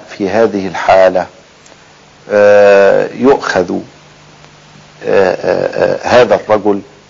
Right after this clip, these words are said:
بجريرة تلك الأمة. الحر لا يدخل تحت اليد كلام وإن تعلق بالعتق وبالرق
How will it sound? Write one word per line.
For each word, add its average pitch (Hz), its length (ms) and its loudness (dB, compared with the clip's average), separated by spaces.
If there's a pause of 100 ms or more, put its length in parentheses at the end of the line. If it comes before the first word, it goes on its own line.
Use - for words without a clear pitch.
بجريرة 104 580 -2 (120)
تلك 98 440 -2 (340)
الأمة. 87 400 -4 (1500)
الحر 165 760 2 (240)
لا 147 220 4
يدخل 123 680 -2
تحت 110 300 -4
اليد 101 400 0 (1700)
كلام 113 520 2
وإن 95 260 -4 (100)
تعلق 101 800 0 (960)
بالعتق 92 880 -2 (480)
وبالرق 95 920 -4